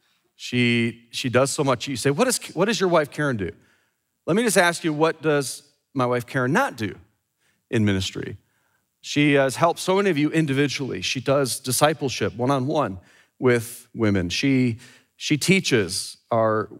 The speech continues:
our ladies. She heads up our, our women's ministries and spearheading and being the example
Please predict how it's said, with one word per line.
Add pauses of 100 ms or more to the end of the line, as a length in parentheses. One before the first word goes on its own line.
(120)
our
ladies.
She
heads
up
our,
our
women's
ministries (640)
and
spearheading
and
being
the
example